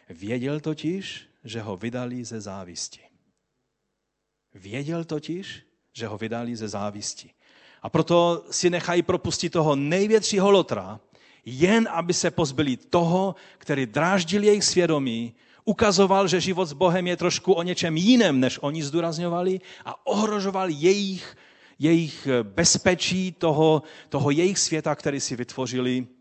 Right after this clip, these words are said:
a proto ho bylo třeba dát z cesty. Záviděli Ježíši to, že lidé za ním šli, záviděli mu jeho duchovní požehnání, které na něm bylo vidět, záviděli mu zázraky, které se skrze něho děly.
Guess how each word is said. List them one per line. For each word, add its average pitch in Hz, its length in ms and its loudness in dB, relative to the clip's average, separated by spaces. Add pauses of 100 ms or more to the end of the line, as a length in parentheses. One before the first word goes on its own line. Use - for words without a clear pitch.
(540)
a 107 60 -12
proto 107 340 -4
ho 101 80 -6
bylo 101 180 -6
třeba 101 300 -8
dát 92 280 -8
z - 100 -8
cesty. - 420 -10 (460)
Záviděli 156 720 2
Ježíši 110 420 -2
to, 123 140 -2
že 117 100 0
lidé 113 260 0
za 107 140 -4
ním 104 160 -8
šli, 170 320 -4 (260)
záviděli 156 720 2
mu 131 120 0
jeho 117 260 -2
duchovní 117 680 -2 (380)
požehnání, 175 720 2
které 160 260 -4
na 156 100 -4
něm 156 160 -6
bylo 139 220 0
vidět, 120 400 -4 (180)
záviděli 156 600 0
mu 120 100 2
zázraky, 170 600 -2
které 160 240 -4
se 151 140 -6
skrze 139 360 -4
něho 123 260 -2
děly. 107 380 -4